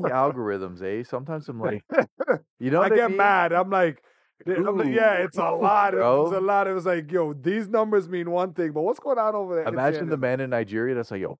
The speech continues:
Speaker 1: preach, brother.
Speaker 2: Yeah, yeah, yeah.
Speaker 1: Stone Cold, brother." <laughs> Like, imagine. I love that,
Speaker 2: Originally,
Speaker 1: uh,
Speaker 2: I thought in my head, I thought, I, I thought it was people that were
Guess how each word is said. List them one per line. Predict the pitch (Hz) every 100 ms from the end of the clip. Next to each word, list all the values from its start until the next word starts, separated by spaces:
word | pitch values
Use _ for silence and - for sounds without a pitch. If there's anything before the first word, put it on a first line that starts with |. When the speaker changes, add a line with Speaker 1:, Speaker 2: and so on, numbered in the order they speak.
| -
Speaker 1:
preach, | 113 92
brother. | 107 101 107 165
Speaker 2:
Yeah, | 185 196 202
yeah, | 196 196
yeah. | 185
Speaker 1:
Stone | 139 135
Cold, | 139 143 135
brother." | 117 127 127 123
<laughs> | 127 - _ _ 127 - - - 196 - - _ _ _ 220
Like, | 208 170 - _ -
imagine. | 131 113 120 143 131 _ _
I | - 131
love | 131 139 143
that, | 151
Speaker 2:
Originally, | 165 196 104
Speaker 1:
uh, | 101 98
Speaker 2:
I | 135 170
thought | 165 175 170 160 -
in | 143
my | 143 151
head, | 156 156
I | 127
thought, | 127 135 123 107
I, | 120 131
I | 120 127
thought | 139 131
it | 120
was | 113
people | _ - 131 131 127
that | 120 110
were | 104 104 101 98